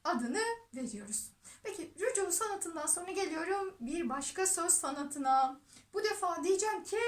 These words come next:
söz sanatının adı akis sanatıdır arkadaşlar. Akis çaprazlama demektir. En kolay sanatlardan bir tanesi olarak karşımıza çıkmakta. Ona dikkat edelim.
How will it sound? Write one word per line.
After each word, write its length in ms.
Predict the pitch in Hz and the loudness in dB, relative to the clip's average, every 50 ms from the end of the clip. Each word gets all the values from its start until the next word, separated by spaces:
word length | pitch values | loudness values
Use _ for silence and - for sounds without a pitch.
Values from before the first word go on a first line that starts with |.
| 466 480 - _ | 0 -2 -6 _
söz 260 | - - - 427 440 427 | -6 -4 -2 0 0 0
sanatının 460 | - 415 370 359 359 - - 339 330 - - 311 302 294 - 427 392 | 0 -2 -4 -6 -6 -6 2 10 10 10 10 10 10 8 8 8 8
adı 140 | 262 392 440 480 523 539 539 - - _ _ _ _ - | 4 4 4 4 4 2 0 -10 -20 _ _ _ _ -4
akis 340 | 285 349 349 - - 466 480 | -4 -4 -2 0 0 2 4
sanatıdır 720 | - - - 427 415 392 392 - - 320 247 285 285 254 277 - | 4 4 4 4 4 4 2 0 0 -2 -2 -2 -2 -4 -2 -2
arkadaşlar. 880 | 262 269 262 - 262 240 247 240 - - - 233 202 - - - _ _ _ - - - - - - - | -2 -2 -2 -2 -4 -2 -2 -2 -4 -2 -4 -4 -4 -4 -8 -16 _ _ _ -20 -20 -20 -20 -14 0 2
Akis 580 | 392 466 - - 539 571 605 - - - - - _ - | 2 2 2 0 -2 0 2 2 2 0 0 -8 _ -12
çaprazlama 920 | - - 370 370 359 - 370 392 392 392 294 320 392 381 370 403 403 262 | 0 2 2 2 2 6 8 8 8 8 8 6 4 4 4 4 2 2
demektir. 720 | 294 233 226 220 220 - - - 453 587 - - - - - | 2 0 0 -2 -2 -4 -4 0 0 0 0 0 -8 -12 -8
En 180 | 403 453 415 392 | -6 -6 -4 -2
kolay 280 | - 370 349 370 381 | -2 0 2 2 2
sanatlardan 760 | 370 - 381 349 330 330 339 - 349 349 - 381 392 381 359 | 2 0 0 0 -2 -4 -4 -4 -4 -2 0 0 0 0 0
bir 120 | 359 339 - | -6 -6 -4
tanesi 420 | 320 254 226 220 220 - - - | -2 -2 0 0 0 -2 -4 -4
olarak 400 | - 254 262 247 226 220 220 - | -4 -2 -2 0 -2 -2 -4 -4
karşımıza 580 | - 254 262 262 - - 240 226 220 220 220 - | -4 -4 -4 -4 -4 -4 -2 -2 -2 -4 -6 -6
çıkmakta. 560 | - 330 - - 381 403 403 403 - - 466 508 494 - - - - - _ - | -6 -8 -8 -6 -4 -4 -4 -4 2 4 4 4 4 -2 -12 -20 -20 -20 _ -8
Ona 300 | 269 302 311 381 415 285 | -4 -2 0 0 0 0
dikkat 360 | 285 - - - 254 233 - | -2 -4 -4 -4 -6 -6 -4
edelim. 460 | 240 208 202 226 226 277 370 466 554 | -6 -6 -6 -8 -6 -4 -2 -2 -2